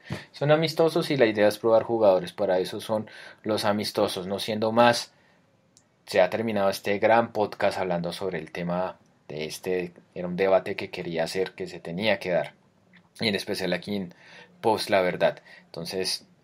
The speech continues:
pues ya di-, les dimos las gracias tanto a Andrea en Chile como a David y don Andrés. Ah, no, mentiras. Primero don Edgar, que hace mucho tiempo,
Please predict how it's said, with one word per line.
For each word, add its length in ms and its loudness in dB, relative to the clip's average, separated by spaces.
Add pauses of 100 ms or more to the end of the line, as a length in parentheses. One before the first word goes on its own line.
(500)
pues 160 -10
ya 320 0
di-, 220 -8
les 200 -4
dimos 200 -4
las 180 0
gracias 360 -4
tanto 240 -6
a 40 -4
Andrea 240 -4
en 60 -6
Chile 500 -2
como 220 -12
a 40 -4
David 380 -2 (840)
y 300 -2 (160)
don 160 0
Andrés. 580 2 (420)
Ah, 100 -2
no, 100 4
mentiras. 340 -4
Primero 380 4
don 120 4
Edgar, 260 4
que 100 0
hace 180 0
mucho 480 8
tiempo, 460 -4